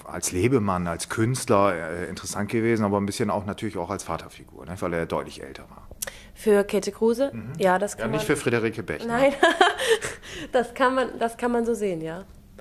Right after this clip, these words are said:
Speaker 2: Also, m, könnte auch dann psychologisch denken, „Aha, eine Frau, die keine Liebe von ihrem Vater bekommen hat, versucht jetzt von einem alten, wohl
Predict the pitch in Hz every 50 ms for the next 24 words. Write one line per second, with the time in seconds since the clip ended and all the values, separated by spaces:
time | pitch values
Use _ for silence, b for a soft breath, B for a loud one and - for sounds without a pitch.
0 | B B B B B - 202 190 185 196 190 190 196 - - - - - - -
1 | - 214 202 202 196 - - - - - - - - 202 190 254 277 269 - 240
2 | - - - 185 190 185 - - 185 190 190 - 185 175 190 190 180 196 208 196
3 | 208 - - - 196 185 202 190 180 180 - - - 196 208 220 214 180 170 -
4 | - - B B B B B B B B 175 160 - - - 175 170 180 185 185
5 | 180 - 185 185 180 180 170 170 185 196 208 196 - - 190 196 196 175 170 -
6 | - 175 165 185 196 - 226 196 214 208 - 202 202 196 190 190 190 - 180 170
7 | - 196 190 185 190 - - 175 185 190 - - - 185 185 180 185 190 - -
8 | B B B B B - 165 165 175 202 202 202 - 208 202 196 196 196 190 B
9 | B B B B B B B B B B - - - - - - - - - -
10 | 156 156 160 160 - - 165 151 180 185 208 214 214